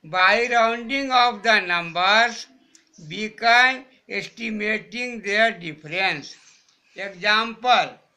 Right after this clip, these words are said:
estimate the difference of six thousand seven hundred fifty-eight and two thousand seven hundred three by rounding of each number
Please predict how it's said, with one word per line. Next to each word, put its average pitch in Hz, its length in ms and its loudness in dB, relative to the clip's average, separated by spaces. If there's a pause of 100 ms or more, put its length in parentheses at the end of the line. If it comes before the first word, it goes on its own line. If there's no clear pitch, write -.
(540)
estimate 190 1040 -6
the 185 280 -2
difference 185 720 -6
of 196 400 0 (640)
six 226 480 -10
thousand 185 640 -6
seven 196 500 -4
hundred 202 420 -6
fifty-eight 165 840 -12 (340)
and 190 540 -2
two 208 280 -14
thousand 180 600 -6
seven 175 400 -8
hundred 175 480 -10
three 160 520 -12 (360)
by 185 560 0
rounding 180 600 -4
of 190 420 0 (840)
each 220 320 -12
number 190 720 -2